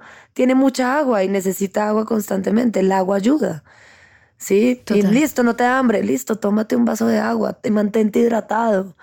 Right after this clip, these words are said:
Speaker 1: porque pues en cualquier momento la panza te va a pedir comida y, y te va a dar hambre y vas a querer comer con gusto. Pero pues, eh, en ese momento que no, que seguramente muchas personas pueden estar pasando en estos momentos por esas situaciones,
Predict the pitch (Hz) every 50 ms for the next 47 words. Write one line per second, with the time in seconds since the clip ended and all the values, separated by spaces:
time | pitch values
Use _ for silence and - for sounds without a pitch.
0 | - - - - - - - - - _ _ - 208 208 202 214 202 - 208 208
1 | 208 196 202 196 196 - 202 190 196 202 214 220 202 233 226 226 220 - 196 185
2 | 175 190 185 - 220 214 208 190 - - 190 190 190 196 196 185 196 - - 202
3 | 214 220 220 220 214 220 220 233 226 214 208 - - 185 - - 190 180 175 175
4 | 180 185 202 196 202 208 226 226 208 185 180 175 - 202 202 185 175 - - 185
5 | 185 190 185 - - 196 202 208 247 285 226 - - 180 180 - - - - -
6 | - - - - - - _ - 233 240 233 233 233 240 226 - - 226 220 220
7 | - - 233 220 226 233 214 240 269 277 269 254 240 220 - 240 - 269 254 233
8 | 214 214 220 240 - - _ _ _ _ _ _ _ - - 180 - _ - -
9 | 185 170 170 190 202 202 220 226 220 202 226 220 226 208 - 226 214 - 220 196
10 | 190 180 185 180 - - 202 202 208 214 208 - 180 175 - 180 185 185 190 196
11 | 190 202 208 - - 226 185 180 170 - 196 208 208 208 196 180 156 190 - -
12 | 202 190 185 165 175 180 185 202 196 - 196 175 - 180 175 170 175 175 185 -
13 | -